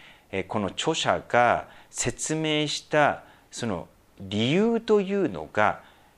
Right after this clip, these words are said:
イエスが大祭司なんだよということなんですね。大祭司、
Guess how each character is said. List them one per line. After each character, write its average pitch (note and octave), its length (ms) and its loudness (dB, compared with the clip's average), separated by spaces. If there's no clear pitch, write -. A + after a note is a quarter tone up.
イ A#2+ 220 2
エ A3+ 100 6
ス C3+ 300 -4
が F2+ 180 0
大 C#3 360 2
祭 F#3 500 -8
司 - 480 -10
な F#2+ 200 -8
ん G2+ 160 -14
だ E2 140 -12
よ D#2 200 -14
と G#2 120 -10
い G2 260 -8
う F2 120 -12
こ - 120 -14
と F2+ 280 -14
な F2+ 140 -8
ん E2+ 160 -16
で - 100 -16
す - 180 -18
ね。 G2 320 -12
大 A#2 300 -4
祭 G2+ 420 -8
司、 - 340 -12